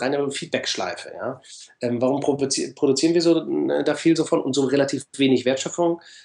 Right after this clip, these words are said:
Ähm, müsste man jetzt sicher eigentlich, in, also eigentlich, wenn man sich da fünfmal hintereinander diszipliniert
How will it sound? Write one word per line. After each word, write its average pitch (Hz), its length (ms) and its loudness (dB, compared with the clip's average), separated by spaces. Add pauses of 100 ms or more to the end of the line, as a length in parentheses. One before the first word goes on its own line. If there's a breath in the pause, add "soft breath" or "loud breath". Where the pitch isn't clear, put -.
(100)
Ähm, 127 160 4
müsste 127 200 4
man 147 100 4
jetzt 135 100 2
sicher - 160 -2
eigentlich, 139 320 -4
in, 135 360 -8
also 120 180 -6 (540)
eigentlich, 196 380 0
wenn 160 100 4
man 143 160 2
sich - 120 -4
da 135 100 0
fünfmal 165 520 -2
hintereinander 147 560 -2
diszipliniert 135 800 -8